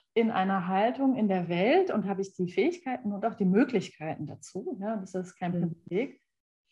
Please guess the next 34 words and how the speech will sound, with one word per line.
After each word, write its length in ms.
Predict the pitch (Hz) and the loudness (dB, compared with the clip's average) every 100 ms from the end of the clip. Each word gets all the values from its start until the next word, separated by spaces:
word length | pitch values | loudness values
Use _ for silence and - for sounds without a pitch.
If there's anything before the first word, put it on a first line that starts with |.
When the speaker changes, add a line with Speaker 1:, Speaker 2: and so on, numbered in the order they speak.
| _ _ _ _ | _ _ _ _
Speaker 1:
ähm, 440 | 208 208 208 196 185 - _ _ _ _ - | -2 0 0 -2 -4 -12 _ _ _ _ -4
die 220 | 185 202 | 2 6
Welt 220 | 202 247 | 6 4
zu 120 | 269 | 2
beobachten 680 | 190 - 214 247 302 - 349 | 4 4 6 6 4 0 0
und 140 | 269 214 | 2 0
zu 120 | 202 | 0
Speaker 2:
Mhm. 40 | |
Speaker 1:
merken, 300 | 202 220 151 | 2 2 0
was 180 | 233 - | -4 -4
mir 120 | 208 | -2
an 160 | 185 175 | -2 -4
ihr 80 | 180 | -6
gefällt 480 | 165 - 185 294 254 | -6 0 2 2 0
und 120 | 202 | -2
was 140 | 196 | -2
mir 140 | 208 185 | -4 -4
an 140 | 170 | -2
ihr 80 | 170 | 0
nicht 260 | 175 254 285 | 0 0 -6
gefällt. 400 | - 254 277 302 | -6 -2 -2 0
Und 140 | 214 | -2
wenn 140 | 196 208 | -2 -2
mir 80 | |
etwas 300 | 190 - 180 | -6 -6 -6
nicht 260 | 202 285 - | -4 -4 -6
gefällt 380 | 294 - 202 196 | -8 -2 -2 0
oder 140 | 185 | -4
ich 80 | 185 | -4
denke, 260 | 202 208 202 | -6 -4 -6
es 220 | 190 - | -6 -8
müsste 320 | 214 226 220 | -8 -4 -4
eigentlich 420 | - 208 202 - | -4 -6 -10 -8
anders, 440 | - 254 190 233 | 0 2 4 2